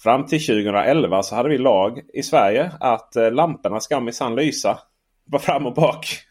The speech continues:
<laughs> Det var, så var det bara dygnet runt. Sen så kom det lite, eh,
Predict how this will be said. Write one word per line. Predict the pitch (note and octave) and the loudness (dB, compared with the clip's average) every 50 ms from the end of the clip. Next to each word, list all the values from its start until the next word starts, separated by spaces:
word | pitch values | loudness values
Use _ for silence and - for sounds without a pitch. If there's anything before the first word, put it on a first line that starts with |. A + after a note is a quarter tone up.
| _ _ _ _ _ _ | _ _ _ _ _ _
<laughs> | _ - E3 F3+ E3+ D#3 - _ - | _ -16 -14 -14 -14 -16 -18 _ -12
Det | - - | -10 -6
var, | A#2 A#2 A#2 A#2 A2+ A2+ A#2 A#2+ - - _ | -2 2 2 4 4 4 2 0 -4 -14 _
så | - - G#2 | -8 -4 0
var | A2 A#2+ G#2 | 2 2 4
det | F#2+ G2 | 4 4
bara | A2+ A#2 A2+ G#2 F2+ F#2 - - _ _ _ _ _ - - - - - - _ - | 4 4 4 4 2 0 -2 -8 _ _ _ _ _ -20 -20 -20 -20 -20 -18 _ -4
dygnet | G2 G2+ G2 F#2 F2+ | -4 -2 -2 -4 -6
runt. | G2+ F#2+ D#2+ D2+ D#2 - _ - - - - - - - - _ | -6 -8 -8 -8 -12 -16 _ -20 -20 -20 -20 -20 -20 -20 -20 _
Sen | - - - A2+ A#2 A#2 A2 A2 | -8 0 2 4 4 4 2 0
så | G#2+ - - - B2 A#2+ A#2 A2 | -4 -4 0 2 4 6 6 4
kom | - - - E3 D#3 C#3 B2 A2 G#2+ G#2 | 4 2 2 2 2 2 2 0 -2 -2
det | G#2 A2+ G#2+ G#2+ G#2 - | 0 2 2 2 2 0
lite, | G2 G#2 G#2 A#2 A2 A2 A2 G#2+ G#2+ _ _ - A2+ G#2+ | -2 -4 -4 -2 -2 -2 -2 -4 -8 _ _ -2 0 2
eh, | G#2 G#2 G2+ G2+ G2 G2+ G2+ G2+ G2+ G2 G2+ G#2+ G#2 G#2+ G2 G2 G#2 G#2 G#2 G#2+ | 4 4 2 2 2 2 2 2 2 0 0 -2 -4 -8 -8 -8 -8 -8 -8 -8